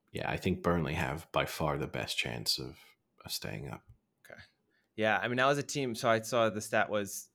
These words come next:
Speaker 2: sixty-four percent possession in,
Speaker 1: Mm-hmm.
Speaker 2: in Championship League. So that, that's gonna be,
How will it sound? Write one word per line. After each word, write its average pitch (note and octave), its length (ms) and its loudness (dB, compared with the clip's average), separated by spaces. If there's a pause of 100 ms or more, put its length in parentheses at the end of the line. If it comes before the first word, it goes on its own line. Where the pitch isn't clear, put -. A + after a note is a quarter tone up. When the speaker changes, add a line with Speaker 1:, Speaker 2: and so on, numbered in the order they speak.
Speaker 2:
sixty-four B2 640 0
percent A2 580 -2 (160)
possession G2 560 -4 (760)
in, F#2+ 280 -10
Speaker 1:
Mm-hmm. D#2+ 180 -6
Speaker 2:
in F#2+ 180 -12 (220)
Championship F#2+ 560 -8
League. F2+ 240 -10
So G#2 140 -4
that, B2 260 6 (300)
that's C#3 280 8
gonna D3 200 4
be, A#2 520 2